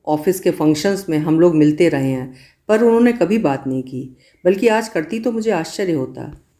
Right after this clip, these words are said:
इसीलिए मैंने मना भी किया था, पर पतिदेव माने ही नहीं। बोले, 'ऐसे मौक़ों पर पुरानी बातों को भूल जाना चाहिए।'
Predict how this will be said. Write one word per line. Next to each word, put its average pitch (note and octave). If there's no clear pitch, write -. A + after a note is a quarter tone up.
इसीलिए C4+
मैंने B3+
मना F#3
भी G3
किया C#3+
था, C3
पर F#3
पतिदेव A3
माने C#3+
ही E3+
नहीं। G3
बोले, G#3
'ऐसे F3
मौक़ों D#3
पर G3
पुरानी F3+
बातों D#3
को D3
भूल D3+
जाना F#3
चाहिए।' E3+